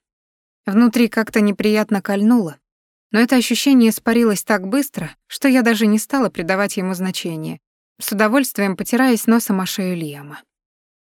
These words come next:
Через несколько минут мы уже подплывали к скалам, где вода была не такая спокойная, как в бухте. Но мужчина не остановился,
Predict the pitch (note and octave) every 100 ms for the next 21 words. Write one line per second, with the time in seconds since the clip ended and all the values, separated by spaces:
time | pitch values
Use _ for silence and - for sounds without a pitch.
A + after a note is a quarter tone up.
0 | _ _ - A#3+ A3+ A#3 A#3 - A3 -
1 | G#3+ A3+ C#4 B3 G#3 A#3 C4 A#3 A#3 A3+
2 | - A3 G#3+ A#3+ G#3 - - A#3+ F#3 D3
3 | C#3 _ _ _ - G3 F#3 G3+ G#3 A3
4 | A3+ F#3+ F#3+ F#3+ G3+ - G#3 F#3+ - F3+
5 | - B3 A3+ G3 F#3+ - E3+ E3+ D#3+ -
6 | - F3 - _ _ _ G#3+ A3 A3 -
7 | A3+ G#3+ G3+ G3 - G#3 G3+ G#3 B3+ -
8 | -